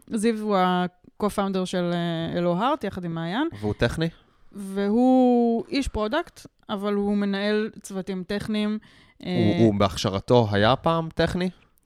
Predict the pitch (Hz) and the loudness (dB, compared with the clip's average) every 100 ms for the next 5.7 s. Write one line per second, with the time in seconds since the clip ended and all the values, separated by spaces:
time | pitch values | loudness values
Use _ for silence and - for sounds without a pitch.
0 | - 104 101 - _ _ _ - 214 214 | -4 -2 -2 -4 _ _ _ -6 -2 0
1 | 214 208 208 214 196 - _ - 392 415 | 0 0 0 -2 -6 -12 _ -6 -4 -6
2 | - _ - 277 269 277 294 320 302 233 | -18 _ -10 -6 -2 0 0 2 4 4
3 | 220 233 262 208 202 185 196 190 175 180 | 4 2 2 0 0 -2 -2 -4 -4 -6
4 | - 180 277 415 - - 120 107 113 131 | -4 -4 -4 -6 -12 2 6 8 8 6
5 | - - 131 165 170 180 | 0 -2 -2 0 0 0